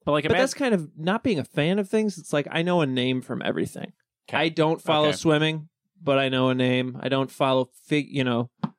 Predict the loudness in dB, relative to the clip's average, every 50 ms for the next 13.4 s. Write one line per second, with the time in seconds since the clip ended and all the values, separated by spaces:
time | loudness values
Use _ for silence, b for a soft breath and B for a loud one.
0 | _ _ _ _ _ _ _ _ _ _ _ _ _ _ _ _ _ -2 0 2
1 | 2 2 2 0 0 0 0 2 0 0 -2 -4 -10 -6 0 2 4 4 4 2
2 | 0 -2 -2 0 2 2 2 2 2 2 2 2 0 0 -2 0 0 0 0 -2
3 | -2 -4 -8 _ _ _ _ _ _ _ _ _ _ _ _ -8 -8 -4 -2 -2
4 | 0 0 0 0 -2 -2 -4 -8 -6 -6 -6 -6 -8 -8 -6 -4 -2 0 2 2
5 | 2 0 0 0 0 0 0 0 -2 -4 -6 _ _ _ _ _ _ _ _ -20
6 | -18 -16 -12 -8 -6 -6 -6 -6 -4 -6 -4 -2 -2 -2 0 0 0 2 0 0
7 | 0 -2 -4 -4 -4 -4 -4 -2 -2 0 0 0 0 0 0 -2 -2 -4 -4 -4
8 | -4 -6 -8 _ _ _ _ _ _ _ _ _ -8 -6 -6 -6 -4 -2 -2 -2
9 | -2 -2 -4 -6 -6 -6 -6 -6 -8 -8 -6 -6 -6 -6 -4 -4 -4 -2 -2 -4
10 | -4 -6 -8 -6 -4 -2 -2 -2 -2 -2 -2 -2 -2 -2 -2 -4 -6 -4 -4 -4
11 | -4 -2 -2 -2 -2 -2 -2 -2 -2 -2 0 0 0 0 2 0 0 2 2 2
12 | 2 0 -2 -4 -4 -2 -2 -2 -4 -4 -2 -2 0 2 0 0 2 2 2 2
13 | 0 0 -2 -2 -2 -2 -6 -10